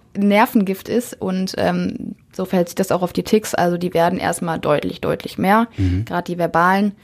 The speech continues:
Speaker 1: Ähm, geht aber zum Glück dann, wenn man an-, unterwegs ist, ähm, auch eigentlich unter.
Speaker 2: Jetzt habe ich dich gefragt, ob Tourette heilbar ist. Du hast Nein gesagt.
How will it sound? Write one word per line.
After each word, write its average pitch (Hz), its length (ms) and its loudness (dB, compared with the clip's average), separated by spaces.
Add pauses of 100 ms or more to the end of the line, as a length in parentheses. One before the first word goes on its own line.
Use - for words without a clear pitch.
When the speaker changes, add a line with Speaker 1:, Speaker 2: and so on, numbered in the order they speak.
(540)
Speaker 1:
Ähm, 185 720 2 (760)
geht 208 240 4
aber 185 220 4
zum - 160 -2
Glück 185 180 0
dann, 175 220 2
wenn 175 80 -2
man 160 300 0
an-, 170 260 0
unterwegs 175 460 0
ist, - 380 -4
ähm, - 440 0 (120)
auch - 220 -6
eigentlich 55 320 -6
unter. - 380 -4 (720)
Speaker 2:
Jetzt - 120 -16
habe 85 120 -2
ich 82 60 -4
dich - 120 -4
gefragt, 90 400 -2
ob - 160 -2
Tourette 85 400 -2
heilbar 90 400 0
ist. - 260 -4
Du - 60 -2
hast 80 140 0
Nein 85 200 0
gesagt. - 520 0